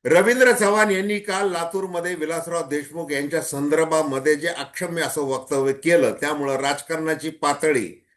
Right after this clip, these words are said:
वैचारिक पातळी किती नीच पातळीवर गेलेली आहे, हे दिसून आलेलं आहे.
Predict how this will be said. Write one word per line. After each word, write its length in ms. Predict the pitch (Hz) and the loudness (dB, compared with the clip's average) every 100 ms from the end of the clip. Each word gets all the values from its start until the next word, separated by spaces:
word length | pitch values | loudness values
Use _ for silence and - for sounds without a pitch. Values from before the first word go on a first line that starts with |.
| _ _ _ _ - | _ _ _ _ -2
वैचारिक 640 | 123 165 175 214 233 226 | 4 4 4 4 4 2
पातळी 600 | 175 156 151 131 87 - _ _ _ - | 0 0 0 -4 -6 -14 _ _ _ -4
किती 680 | 175 180 240 262 254 - - | -4 0 0 0 -2 -10 -18
नीच 560 | 101 110 175 277 - | -12 -2 4 4 4
पातळीवर 680 | 214 247 208 202 190 180 175 196 - 127 90 - _ _ _ _ 110 101 | 2 2 4 4 4 4 2 -2 -8 -18 -18 -20 _ _ _ _ -12 -2
गेलेली 440 | 135 156 170 190 | 2 2 2 4
आहे, 320 | 196 175 151 104 - _ _ _ _ - | 6 6 2 -2 -10 _ _ _ _ -4
हे 200 | 139 208 | 0 0
दिसून 340 | 135 - 165 | 0 -6 -6
आलेलं 320 | 110 92 98 135 | -6 -4 -4 -6
आहे. 260 | - - | -10 -14